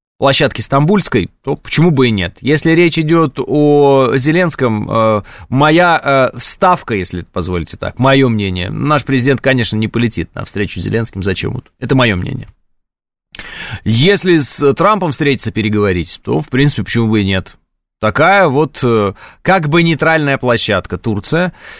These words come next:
и мы вот встречаемся на уровне, э, сверхдержав. Да,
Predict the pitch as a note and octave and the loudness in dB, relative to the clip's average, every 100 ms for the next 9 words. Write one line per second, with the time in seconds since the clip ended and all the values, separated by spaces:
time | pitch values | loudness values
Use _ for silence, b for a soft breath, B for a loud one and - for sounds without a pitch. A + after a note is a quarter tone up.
0 | B - A2 D#3+ E3+ C3+ E3+ D#3+ A2+ G#2+ | B 0 4 6 6 4 2 0 -4 -6
1 | - C3+ B2 B2 G2+ F2+ E2 - G2 - | -4 -2 0 2 2 2 -2 -4 -6 -6
2 | G2+ G#2 A#2 D3 A#2+ B2 A#2 G#2 - G2+ | -4 0 2 2 2 2 2 0 -2 -2
3 | G2 G2 F#2 F#2+ - - - _ _ _ | -2 -2 -2 -6 -8 -10 -14 _ _ _
4 | _ _ - - D3 B2+ A2 F2 F#2 F#2+ | _ _ -10 -2 0 2 0 -2 -4 -6
5 | - _ _ - B2 A#3 | -8 _ _ -8 -2 -2